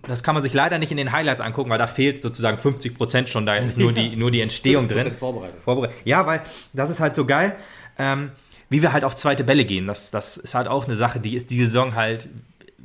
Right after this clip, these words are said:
Speaker 1: ja, neu will ich nicht sagen, aber konsequenter als so die letzten Jahre. Und zwar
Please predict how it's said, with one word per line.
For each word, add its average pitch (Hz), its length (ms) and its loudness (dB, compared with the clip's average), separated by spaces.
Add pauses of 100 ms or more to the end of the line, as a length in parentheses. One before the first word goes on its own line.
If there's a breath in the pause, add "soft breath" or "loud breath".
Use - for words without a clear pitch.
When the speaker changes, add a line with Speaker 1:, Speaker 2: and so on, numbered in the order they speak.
(440)
Speaker 1:
ja, 104 260 -16
neu 110 340 0
will 117 100 0
ich 113 60 2
nicht 120 140 0
sagen, 123 260 2
aber 98 100 0
konsequenter 123 640 0
als 98 200 0
so 104 100 -4
die 95 80 -8
letzten 98 320 -6
Jahre. 85 300 -4 (440 loud breath)
Und 123 200 -2
zwar 120 340 4